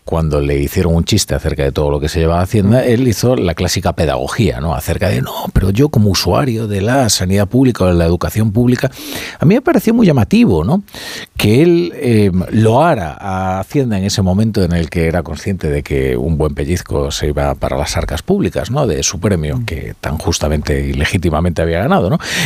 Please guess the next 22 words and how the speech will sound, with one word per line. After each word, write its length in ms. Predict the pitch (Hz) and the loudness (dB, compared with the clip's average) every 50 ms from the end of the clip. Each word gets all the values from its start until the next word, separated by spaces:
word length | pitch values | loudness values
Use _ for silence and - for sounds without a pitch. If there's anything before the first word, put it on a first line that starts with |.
| 135 | 0
Y 100 | - 156 | 2 2
es 100 | 180 - | 2 2
que 160 | - - 254 226 | 2 0 -2 0
antes 400 | - 202 208 - 247 208 - - - | 0 0 0 0 0 -2 -2 -4 -2
el 160 | 156 147 107 | 0 0 0
ciudadano 560 | - - 127 127 139 175 202 214 226 233 233 - _ - - - _ _ _ | 2 2 2 4 4 4 4 2 0 0 -2 -8 _ -20 -20 -20 _ _ _
tenía 240 | - 123 160 202 | 0 2 2 2
una 160 | 226 269 294 262 | 2 2 2 0
resistencia 800 | 226 160 - 165 - - 202 220 175 - 196 202 196 185 - - _ _ - - - - - _ - _ _ _ - _ _ | 0 2 0 0 0 2 0 0 2 2 2 2 2 0 -4 -10 _ _ -20 -20 -20 -20 -20 _ -20 _ _ _ -20 _ _
por 120 | - 139 | 0 2
lo 80 | 131 131 | 2 2
menos 240 | 180 233 294 240 - | 2 2 2 0 0
cómica, 540 | - 240 311 285 175 110 - - 98 101 | 2 0 2 2 0 -2 0 0 0 2
o, 140 | 104 107 113 123 | 2 0 0 -2
o, 100 | 110 120 | -2 -2
o, 880 | 123 - 143 135 127 127 131 123 135 127 127 123 131 - 139 120 120 | 0 2 2 4 4 4 2 2 2 4 4 2 2 2 2 2 2
o 180 | 117 120 120 123 - | 2 0 -2 -2 -2
hacía 300 | - 117 - 190 233 220 | -4 0 2 2 2 2
chistes 540 | - - 277 277 - - - 117 98 82 73 - | 4 2 4 4 2 0 -2 -2 -2 -2 -2 0
sobre 300 | 131 123 127 135 135 127 | 2 2 4 4 2 2
Hacienda, 400 | - 165 165 147 127 107 101 135 | 2 2 2 2 2 0 0 -2
¿no? 100 | 185 | -2